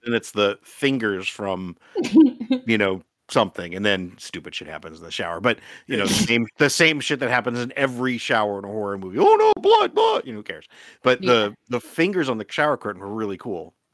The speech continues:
Speaker 1: So, I mean, you're, I'm reaching. I'm pi-, I'm finding all the little <laughs> blessings I can.
Speaker 2: No, I agree. That was pretty cool. I have, um, one other thing, which it wasn't really a blessing so <laughs> much as it just,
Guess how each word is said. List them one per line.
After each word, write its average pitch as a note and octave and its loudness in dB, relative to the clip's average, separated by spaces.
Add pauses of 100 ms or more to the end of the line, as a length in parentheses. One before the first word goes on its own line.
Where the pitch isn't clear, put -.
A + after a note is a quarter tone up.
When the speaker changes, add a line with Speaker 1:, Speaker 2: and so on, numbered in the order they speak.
(200)
Speaker 1:
So, D#3+ 0
I D3 0
mean, D3 4
you're, E3 2 (100)
I'm C3+ 2
reaching. A#2+ 2
I'm F#2 -8
pi-, B2 -2
I'm A#2 -8
finding A#2 -6
all G2+ -6
the A#2+ -10
little B2 -4
<laughs> - -
blessings B2 -4
I A2+ -4
can. G2+ -16 (240)
Speaker 2:
No, C#4+ 4
I D#4 6
agree. D4+ 4
That A#3+ 6
was B3 -2
pretty F3 -10
cool. C#3 -12 (140)
I F#3 2
have, G3 -2
um, E3+ -6
one G#3 2
other G3+ 4
thing, F#3 -2
which E3+ -2
it G#3 -6
wasn't G3+ -2
really F3 -2
a F3 -2
blessing E3+ -2
so A3+ 2
<laughs> - 6
much - 2
as A4 6
it F#4 2
just, E4+ 0